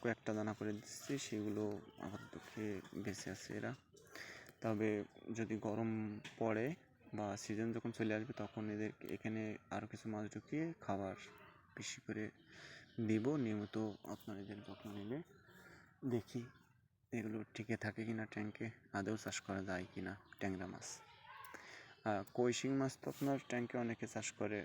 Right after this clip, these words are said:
ওদের তো অক্সিজেন লাগে না তেমন একটা। কই মাছের, শিং মাছের, ট্যাংরা মাছের তো অক্সিজেন লাগে, তাও আমি দেখি কী করা যায়।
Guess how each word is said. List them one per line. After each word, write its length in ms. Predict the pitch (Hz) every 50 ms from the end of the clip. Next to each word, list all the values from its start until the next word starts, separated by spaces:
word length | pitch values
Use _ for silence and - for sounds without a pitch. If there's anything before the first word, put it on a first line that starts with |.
| - -
ওদের 220 | 104 98 - 110 -
তো 100 | - 107
অক্সিজেন 340 | 101 - - - 117 113 104
লাগে 220 | 101 98 98 98
না 140 | 98 98 95
তেমন 240 | - 104 98 98 98
একটা। 320 | 95 - - - 101 101 104 - -
কই 160 | - 104 101
মাছের, 280 | 98 98 101 - 107 95 - - - - - - - - - - - - -
শিং 180 | - - 107
মাছের, 340 | 104 104 101 98 - 107 104 - - - - - - - - -
ট্যাংরা 240 | - 107 110 113 117
মাছের 240 | 117 113 - 120 -
তো 80 | 123 117
অক্সিজেন 320 | - - - 123 117 110
লাগে, 300 | 104 104 101 98 104 101
তাও 320 | - - 110 107 107 104 - - - - - -
আমি 240 | 101 98 98 101
দেখি 360 | 98 101 104 104 107 - 110 107
কী 180 | - - 104
করা 220 | 110 98 90 85 85
যায়। 160 | - 65